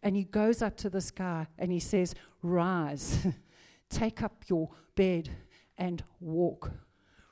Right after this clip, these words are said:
The guy hadn't been able to do that for thirty-eight years. And immediately, by the spoken word that Jesus spoke over his life, the power is in the word of God.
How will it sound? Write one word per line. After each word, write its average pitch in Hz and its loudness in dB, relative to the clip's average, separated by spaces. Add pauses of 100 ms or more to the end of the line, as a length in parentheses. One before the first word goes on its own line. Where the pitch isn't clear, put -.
(260)
The 269 0
guy 277 2
hadn't 254 -2
been 254 -2
able 240 0
to - -10
do 226 -2
that 185 -4
for - -4
thirty-eight 214 0 (200)
years. 180 4 (260)
And 233 2
immediately, 220 2 (260)
by 220 4
the 214 4
spoken 247 0
word 220 6
that 208 0
Jesus 226 -2
spoke 254 2
over 202 0
his 196 -2
life, 208 -2
the 190 -4
power 269 4 (340)
is 226 4
in 262 4
the 214 4
word 214 6
of 175 0 (120)
God. 196 2